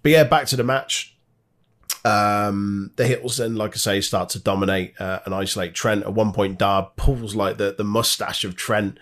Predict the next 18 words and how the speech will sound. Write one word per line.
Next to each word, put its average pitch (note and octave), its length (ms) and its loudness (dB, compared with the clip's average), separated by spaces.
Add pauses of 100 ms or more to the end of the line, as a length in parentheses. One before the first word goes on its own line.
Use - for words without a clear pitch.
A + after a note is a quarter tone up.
(500)
Um, G#2 540 0 (300)
Dar B2+ 240 4
then A2 480 -2
hits G#2+ 400 -4
repeater G#2+ 520 -6
kicks - 420 -6
to F#2+ 160 -2
Trent's F#2+ 380 -4
back. F#2+ 440 0 (340)
Just C#3+ 320 2
as C3 120 -2
Trent A#2+ 320 0
starts A2 320 0
to A2 60 -8
kind A2+ 200 -2
of G#2 80 -6
fire G#2+ 500 0
up, G2+ 220 -2